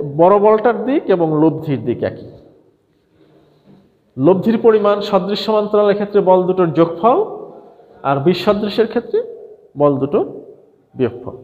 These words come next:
ছোট বল থেকে, বড় বল থেকে ছোট বলটা বিয়োগ করতে হবে।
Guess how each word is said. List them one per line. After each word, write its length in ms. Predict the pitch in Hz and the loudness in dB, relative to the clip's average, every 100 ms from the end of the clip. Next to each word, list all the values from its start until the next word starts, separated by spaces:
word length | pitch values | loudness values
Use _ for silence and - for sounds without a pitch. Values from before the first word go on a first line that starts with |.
| - _ _ _ - | -20 _ _ _ -8
ছোট 120 | 151 | -2
বল 180 | 143 139 | -2 -2
থেকে, 300 | 175 320 415 - - _ _ _ _ _ _ _ _ 117 117 | -4 -8 -10 -12 -20 _ _ _ _ _ _ _ _ -6 0
বড় 180 | 151 | 2
বল 160 | 139 156 | 4 2
থেকে 200 | 156 381 | 0 -2
ছোট 200 | - 196 | 0 2
বলটা 300 | 131 117 120 | 2 2 0
বিয়োগ 240 | 135 120 | 0 -2
করতে 200 | - 92 | -4 -12
হবে। 300 | 104 - - | -14 -16 -20